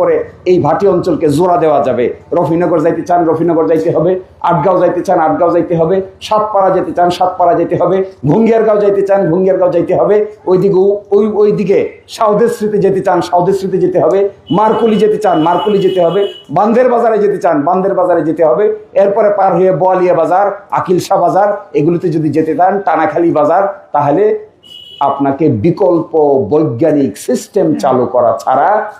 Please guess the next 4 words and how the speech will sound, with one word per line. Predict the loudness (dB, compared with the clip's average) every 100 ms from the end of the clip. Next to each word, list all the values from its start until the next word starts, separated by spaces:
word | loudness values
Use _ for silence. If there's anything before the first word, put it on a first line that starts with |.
| -12 -8
শুধুমাত্র | -2 0 0 0 -2 -2 -2
বক্তৃতার | 0 -2 -2 0 0 0
গালাগালিতে | 0 0 2 0 0 -2 -4 -16 -6 -2 0
জিন্দেগিতে | 2 2 2 2 0